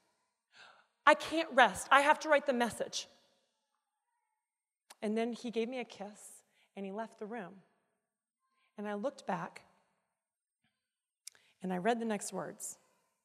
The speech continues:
Because when I said, "I have to write the message," something happened in my heart.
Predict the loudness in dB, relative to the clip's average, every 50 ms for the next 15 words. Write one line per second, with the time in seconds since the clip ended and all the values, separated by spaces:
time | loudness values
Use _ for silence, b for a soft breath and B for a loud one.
0 | _ _ _ _ _ _ _ _ _ _ _ _ _ _ _ _ _ _ b b
1 | b b b b b b b b b b b -8 -6 -4 -2 -2 -2 -4 -6 -8
2 | -8 -6 -4 -4 -2 -2 -4 -4 -2 0 0 0 0 0 -4 -4 -8 -10 -10 -8
3 | -8 -8 -8 -8 -10 -10 -10 -10 -10 -10 -12 -12 -12 -14 -14 b b b b b
4 | b b b b -6 -4 -4 -4 -4 -6 -4 -4 -4 -4 -4 -4 -6 -6 -6 -8
5 | -8 -6 -4 -4 -4 -4 -8 -14 -16 -18